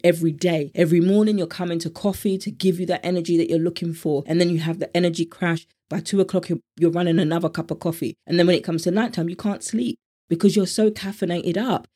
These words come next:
It's, your body's like, "Whoa, where are we going? Are we going out?" Are we, your body's high on caffeine.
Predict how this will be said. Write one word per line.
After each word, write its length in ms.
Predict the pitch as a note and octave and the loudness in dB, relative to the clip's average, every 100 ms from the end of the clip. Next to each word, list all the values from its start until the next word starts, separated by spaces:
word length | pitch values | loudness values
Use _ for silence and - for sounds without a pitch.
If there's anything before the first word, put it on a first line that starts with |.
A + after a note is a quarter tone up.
| - | -4
It's, 140 | E3 | -2
your 220 | F3+ F#3+ | 0 2
body's 260 | G#3+ G#3 E3 | 2 0 0
like, 100 | D3 | 0
"Whoa, 160 | G3+ | 2
where 320 | F3 D3 F#3+ F#3 | 0 2 0 0
are 20 | |
we 100 | E3+ | 0
going? 340 | F#3 A3+ D#3 | 0 -2 -2
Are 80 | D3+ | -4
we 100 | E3+ | -2
going 240 | F#3 G3 | 0 0
out?" 220 | A3 A#3 - | 0 -2 0
Are 40 | |
we, 160 | E3 E3+ | 0 0
your 160 | G3 G#3 | 0 0
body's 260 | B3+ A#3 - - - | -2 -4 -8 -16 -6
high 240 | A3 D#3 | -4 -4
on 220 | E3 A3 | -2 -4
caffeine. 480 | A#3+ G#4 - - - | -4 -4 -4 -4 -6